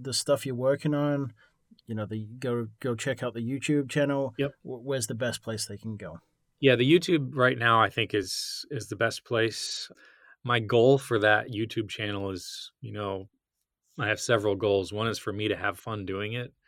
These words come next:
Speaker 2: Number two is just to, you know, sort of, I, I don't do any other social media.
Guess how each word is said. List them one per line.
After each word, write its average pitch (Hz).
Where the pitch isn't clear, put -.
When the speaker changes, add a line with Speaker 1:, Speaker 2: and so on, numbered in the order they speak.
Speaker 2:
Number 113
two 113
is 104
just -
to, 98
you 104
know, 98
sort 101
of, 95
I, 131
I 135
don't 156
do 127
any 117
other 110
social 113
media. 107